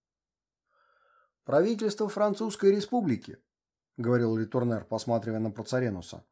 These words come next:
"не имеет намерения посягать на целостность русской территории и заявляет, что обладание Россией Мурманским краем представляется ему, этому правительству, вопросом исключительной важности".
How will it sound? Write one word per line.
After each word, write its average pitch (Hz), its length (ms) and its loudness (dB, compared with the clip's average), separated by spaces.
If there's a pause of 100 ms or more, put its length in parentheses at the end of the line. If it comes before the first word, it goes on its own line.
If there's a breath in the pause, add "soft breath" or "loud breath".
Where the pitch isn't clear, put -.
(440)
"не 240 240 4
имеет 185 360 4
намерения 135 520 4
посягать 127 500 0
на 135 100 0
целостность 127 500 0
русской 131 300 -2
территории 170 560 4
и 220 160 -6
заявляет, 156 720 4 (300 loud breath)
что - 180 4
обладание 156 540 8
Россией 147 380 4
Мурманским 139 600 4
краем 131 340 2
представляется 160 720 4
ему, 120 500 0
этому 143 300 -4
правительству, 170 680 0 (280 loud breath)
вопросом 180 560 6
исключительной 165 840 -4
важности". 95 580 -6